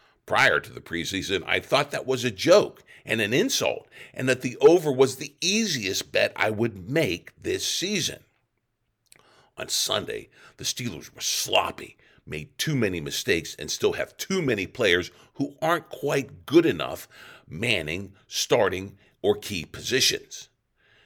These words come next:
Yes, they won nineteen to nine over the Lions, but the Lions stink, and they had a horrific quarterback rotation of David Blau and Tim Boyle. I mean, whatever you think of Mason Rudolph, he's basically a future Hall of Famer compared to those two.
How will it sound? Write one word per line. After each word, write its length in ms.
Yes, 380
they 160
won 400
nineteen 540
to 60
nine 520
over 200
the 100
Lions, 400
but 180
the 60
Lions 560
stink, 500
and 100
they 120
had 140
a 100
horrific 580
quarterback 480
rotation 600
of 200
David 500
Blau 720
and 160
Tim 300
Boyle. 520
I 80
mean, 240
whatever 280
you 120
think 320
of 120
Mason 380
Rudolph, 440
he's 320
basically 580
a 60
future 380
Hall 260
of 80
Famer 420
compared 420
to 80
those 340
two. 420